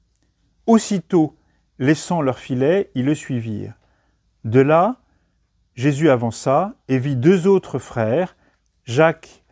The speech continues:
fils de Zébédée, et son frère Jean, qui étaient dans la barque avec leur père, en train de réparer leurs filets. Il les appela. Aussitôt, laissant la barque et leur père,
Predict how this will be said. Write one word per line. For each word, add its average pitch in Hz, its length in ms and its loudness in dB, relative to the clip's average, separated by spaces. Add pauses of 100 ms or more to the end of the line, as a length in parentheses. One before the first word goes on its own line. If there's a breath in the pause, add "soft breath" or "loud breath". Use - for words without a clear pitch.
(300)
fils 147 240 -6
de 123 100 -2
Zébédée, 131 720 0 (140)
et 131 100 -6
son 143 160 -6
frère 120 320 -4
Jean, 117 340 -2 (640 soft breath)
qui 151 100 -4
étaient 139 200 -2
dans 143 100 2
la 117 140 2
barque 160 320 0
avec 120 240 -6
leur 117 180 -10
père, 151 420 -4
en 135 120 -8
train 151 200 -8
de 123 120 -2
réparer 143 500 -2
leurs 135 140 -4
filets. 104 320 -10 (840)
Il 139 160 2
les 123 200 4
appela. 135 560 0 (500)
Aussitôt, 165 680 -2 (560)
laissant 156 420 0
la 127 140 0
barque 110 480 -4
et 131 80 -2
leur 113 160 -6
père, 147 420 -4